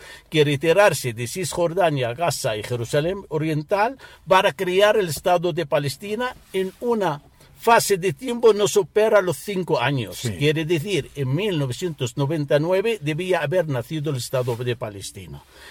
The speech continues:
Speaker 1: y debía haber retirado el ejército israelí de estos territorios. Estos territorios forman el veintidós por ciento de la superficie de Palestina.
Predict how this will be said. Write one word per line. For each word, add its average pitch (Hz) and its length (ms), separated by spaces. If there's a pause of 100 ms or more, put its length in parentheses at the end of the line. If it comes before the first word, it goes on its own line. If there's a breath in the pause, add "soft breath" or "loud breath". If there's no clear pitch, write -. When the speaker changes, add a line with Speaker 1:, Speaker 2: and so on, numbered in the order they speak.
Speaker 1:
y 143 120
debía 165 380
haber 156 240
retirado 175 640 (200 loud breath)
el 151 140
ejército 156 540
israelí 147 460
de 139 120
estos - 340
territorios. 92 920 (420 loud breath)
Estos 240 400
territorios 175 640
forman 160 500
el 143 160
veintidós 185 840
por 127 200
ciento 139 420
de 117 160
la 110 60
superficie 131 720
de 113 100
Palestina. 107 720